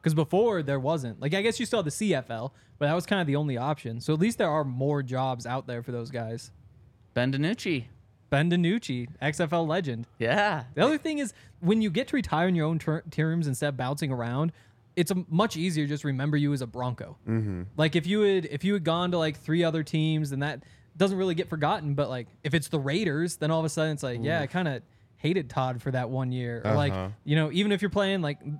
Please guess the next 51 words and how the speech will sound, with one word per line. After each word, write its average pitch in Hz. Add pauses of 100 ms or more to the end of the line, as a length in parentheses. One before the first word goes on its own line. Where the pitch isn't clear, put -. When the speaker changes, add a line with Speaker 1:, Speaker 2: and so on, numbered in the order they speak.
Speaker 1:
the 151
Vikings 160
that 131
season, 131
if 123
the 131
Vikings 156
play 175
the 165
Broncos, 151
you 151
wind 160
up 160
with 165
a 139
pick 185
in 156
the 135
fourth 151
quarter. 170
People 156
are -
like, 127 (340)
"Yeah, 214
I 180
love 208
Todd," 117 (460)
except 175
for 180
that 151
one 160
thing. 160
Like, 135 (160)
you're 151
just 160
a 190
Bronco. 165
Like, 120
you 143
get 160
to 151
be 160
remembered 160
for 160
all 156
the 143
things 160
that 143
you 139
did 151
here, 120